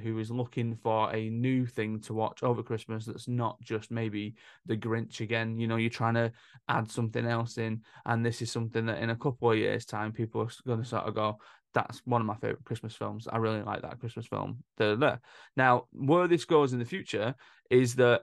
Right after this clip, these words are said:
um, earlier this year, it was reported that a series based on the films called Bat Family was in development for Prime Video, and the series will centre on Batman, Alfred, Damian Wayne, and a few newcomers to Wayne Manor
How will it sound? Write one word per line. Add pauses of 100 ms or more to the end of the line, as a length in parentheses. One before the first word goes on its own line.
(120)
um,
earlier
this
year,
it
was
reported
that
a
series
based
on
the
films
called
Bat
Family (260)
was
in
development
for
Prime
Video, (380)
and
the
series
will
centre
on
Batman,
Alfred,
Damian
Wayne,
and
a
few
newcomers
to
Wayne
Manor